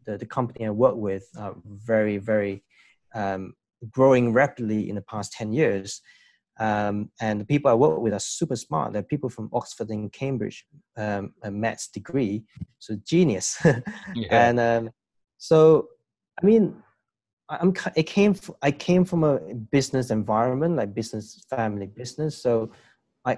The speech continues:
Speaker 1: understand the fundamental and what it takes to grow a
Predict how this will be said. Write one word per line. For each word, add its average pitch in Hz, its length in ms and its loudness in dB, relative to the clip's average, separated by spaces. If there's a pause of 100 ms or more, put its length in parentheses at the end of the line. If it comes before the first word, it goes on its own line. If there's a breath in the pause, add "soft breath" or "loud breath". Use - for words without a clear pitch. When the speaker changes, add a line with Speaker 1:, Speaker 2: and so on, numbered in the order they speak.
(100)
Speaker 1:
understand 139 840 0
the 104 80 0
fundamental 110 720 -2
and 101 180 -4
what 107 140 -2
it 104 120 -10
takes 117 420 -4
to 101 240 -6 (160)
grow 110 260 0
a 101 140 -2